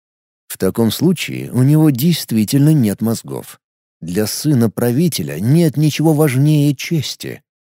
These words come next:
А его, по факту, уложил на лопатки человек, который только-только вернулся с того света. Причём сделал это без использования магии. Стыд и позор.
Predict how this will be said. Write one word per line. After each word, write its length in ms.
А 180
его, 400
по 200
факту, 680
уложил 520
на 120
лопатки 460
человек, 640
который 360
только-только 960
вернулся 600
с 80
того 220
света. 500
Причём 360
сделал 540
это 220
без 560
использования 720
магии. 500
Стыд 640
и 80
позор. 600